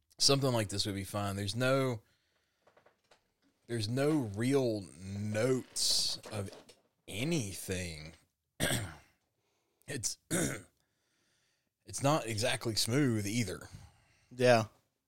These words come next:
Speaker 1: But I think put with, you know, a mix of some sort, that would, that, that'll go away. Um, yeah, yeah, not terrible, but I don't,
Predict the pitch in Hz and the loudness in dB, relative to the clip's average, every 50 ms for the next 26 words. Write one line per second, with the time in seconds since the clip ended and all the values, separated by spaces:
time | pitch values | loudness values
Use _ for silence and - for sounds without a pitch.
0 | _ _ _ _ - - 101 90 85 101 117 113 107 101 - 123 127 127 127 - | _ _ _ _ -14 -12 -12 -8 0 4 6 6 6 4 2 -2 -2 -2 -2 -4
1 | - - _ _ _ _ 123 117 - - 101 107 107 104 101 98 92 - - - | -8 -18 _ _ _ _ -2 -2 -2 0 0 0 2 2 0 0 -4 -8 -14 -16
2 | - - _ _ _ - 98 92 87 80 82 87 98 110 120 120 - - - 98 | -18 -20 _ _ _ -10 -8 -6 -6 -6 -6 -6 -2 -2 -2 0 4 2 2 4
3 | 87 - - 95 90 85 - - 95 92 90 87 80 64 90 101 95 - 92 95 | 4 0 0 0 0 -4 -4 -2 -2 -2 -2 -4 -4 -2 -2 0 0 0 -2 -8
4 | 87 92 110 117 107 104 101 85 98 127 120 104 98 92 85 73 64 - 98 110 | -4 0 2 2 2 0 -6 0 2 2 2 2 0 -4 -8 -10 -4 -2 0 0
5 | 104 90 87 80 - _ _ _ _ _ _ _ _ _ _ _ _ _ _ _ | 0 0 -2 -6 -10 _ _ _ _ _ _ _ _ _ _ _ _ _ _ _
6 | _ _ _ _ _ 101 107 113 110 107 104 101 98 95 92 87 87 87 87 82 | _ _ _ _ _ -2 0 2 2 2 2 2 0 -2 -4 -6 -8 -10 -14 -18
7 | - _ _ _ _ _ _ _ _ _ _ _ _ _ _ _ _ _ _ _ | -20 _ _ _ _ _ _ _ _ _ _ _ _ _ _ _ _ _ _ _
8 | _ _ _ _ _ _ _ - - _ _ _ 107 127 135 117 - - _ _ | _ _ _ _ _ _ _ -20 -20 _ _ _ 0 0 0 0 0 -10 _ _
9 | _ _ _ _ _ _ _ 123 123 107 - _ - _ _ _ _ _ _ _ | _ _ _ _ _ _ _ -4 -4 -4 -4 _ -20 _ _ _ _ _ _ _
10 | 143 165 175 165 - - 165 165 170 175 170 180 180 165 147 113 104 101 - 104 | 2 2 2 4 6 8 8 8 8 8 6 4 4 2 0 -6 -14 -20 -6 0
11 | 123 123 123 120 135 139 - | 4 4 6 6 4 2 2